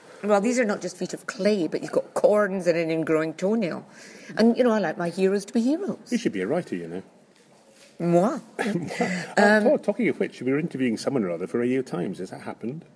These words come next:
Speaker 1: No, thank you for bringing that
Speaker 2: Oh,
Speaker 1: up,
Speaker 2: no,
Speaker 1: John.
Speaker 2: really? Oh, dear.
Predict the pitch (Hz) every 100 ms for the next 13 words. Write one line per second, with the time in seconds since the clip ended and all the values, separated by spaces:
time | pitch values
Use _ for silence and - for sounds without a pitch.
0 | - _ _ _ _ 185 214 294 320 311
1 | 202 190 226 247 - 180 180 165 185 175
2 | 170 - 190 175 208 160 131 143 - 175
3 | 165 135 135 95